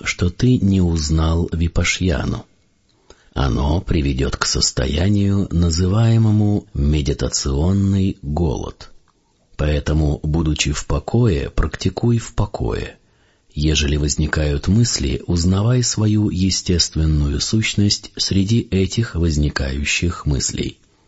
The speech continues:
Гацангпа сказал «Смотри прямо в свой ум». Когда смотришь, его не видно. В нем отсутствует вещество. Непринужденно покойся в этом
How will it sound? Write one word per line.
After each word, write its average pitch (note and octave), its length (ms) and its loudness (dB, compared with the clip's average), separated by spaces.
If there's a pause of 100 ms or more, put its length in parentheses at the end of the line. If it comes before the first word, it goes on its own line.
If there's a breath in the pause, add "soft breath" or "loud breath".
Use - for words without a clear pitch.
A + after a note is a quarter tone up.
(360 soft breath)
Гацангпа F2+ 1000 0 (120)
сказал - 640 -4 (640)
«Смотри B2+ 580 -2
прямо D#2 520 -2
в - 60 -4
свой - 400 -6
ум». - 320 -6 (920)
Когда C2+ 360 -2
смотришь, - 800 -2
его G2+ 380 0
не G2+ 180 2
видно. - 460 -6 (800)
В F#2 120 2
нем G2+ 400 2
отсутствует D#2 920 -2
вещество. - 840 -4 (1000)
Непринужденно F2+ 1120 2
покойся G2+ 840 0
в D#2+ 160 -2
этом D#2 400 0